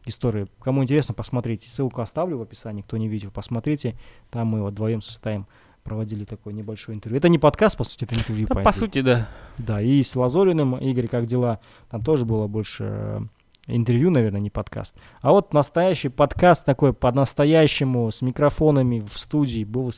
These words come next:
Speaker 1: с, с Аятом Абдрахмановым, поэтому скоро дождитесь тоже на YouTube-канале Underdog. Но если хотите поддержать нас, также поддержите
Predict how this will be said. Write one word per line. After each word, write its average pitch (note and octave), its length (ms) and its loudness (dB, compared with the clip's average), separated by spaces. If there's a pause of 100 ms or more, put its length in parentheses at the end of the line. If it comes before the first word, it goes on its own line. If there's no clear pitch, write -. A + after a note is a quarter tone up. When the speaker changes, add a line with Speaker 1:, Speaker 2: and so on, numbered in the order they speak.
Speaker 1:
с, A2 460 -6 (320)
с - 120 -8
Аятом C3+ 340 2
Абдрахмановым, A2 540 -6
поэтому A2 380 -8
скоро A2+ 280 -6
дождитесь B2 500 -8 (360)
тоже B2+ 260 -2
на A2 560 -2
YouTube-канале A2+ 540 -4
Underdog. G#2 420 -8
Но D3+ 100 2
если E3 220 0
хотите D3 260 -6
поддержать C3+ 520 -6
нас, D#3 240 -2
также A2+ 340 -6 (140)
поддержите A2+ 560 -8